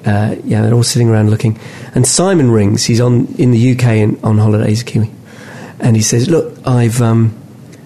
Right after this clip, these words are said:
I've just come across at a family, family event, um, this technology at the University of Aberdeen, and I think it's interesting." Of course, I puffed my chest up and said, "I'll tell you, I'll tell you if it's interesting or not.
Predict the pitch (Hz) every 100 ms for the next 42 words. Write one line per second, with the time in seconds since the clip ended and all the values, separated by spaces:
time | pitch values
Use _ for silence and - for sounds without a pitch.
0 | - - 151 156 247 254 - - 190 151
1 | - 147 117 - - - - - 127 -
2 | 135 127 113 - - - - 139 139 120
3 | 117 - 110 - - - - - - 120
4 | 120 117 117 - - - - 143 - 151
5 | 139 110 101 117 - 104 98 98 92 -
6 | 107 120 143 220 170 - 180 196 - 117
7 | - - - - - - - - - 214
8 | 220 113 - - 139 - - - - -
9 | - - - - - - - - - -
10 | - - - - 117 120 123 - - 123
11 | - - - 147 143 - 123 110 113 127
12 | 120 120 101 117 107 113 127 123